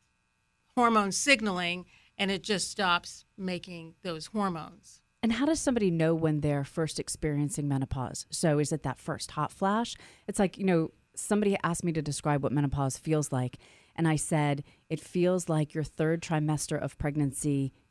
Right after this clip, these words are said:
Speaker 2: in the summer." That's kind of what I feel like. If I was pregnant in my third trimester during the summer, like, occasional hot flashes, I feel like somebody stuck a thermometer in my body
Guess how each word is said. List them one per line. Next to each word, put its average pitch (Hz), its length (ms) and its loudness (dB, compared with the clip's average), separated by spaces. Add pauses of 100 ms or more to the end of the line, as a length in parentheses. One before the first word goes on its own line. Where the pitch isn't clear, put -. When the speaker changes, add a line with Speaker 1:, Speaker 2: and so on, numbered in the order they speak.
Speaker 2:
in 151 240 4
the 139 100 0
summer." 120 460 -2 (580)
That's 156 260 0
kind 160 160 2
of 135 80 -2
what 143 100 2
I 131 80 2
feel 110 220 -4
like. - 220 -10
If 151 100 -4
I 147 80 4
was 139 160 0
pregnant 151 420 0
in 147 120 -2
my 135 80 0
third 165 260 2
trimester 143 480 -4
during 139 180 -2
the 135 80 -2
summer, 127 400 0 (280)
like, - 100 -10
occasional 151 640 2
hot - 240 2
flashes, 151 360 2
I 151 80 2
feel 160 160 -2
like 147 120 0
somebody 143 240 0
stuck - 320 0
a 151 40 0
thermometer 147 600 0
in 151 160 0
my 139 100 4
body 139 420 0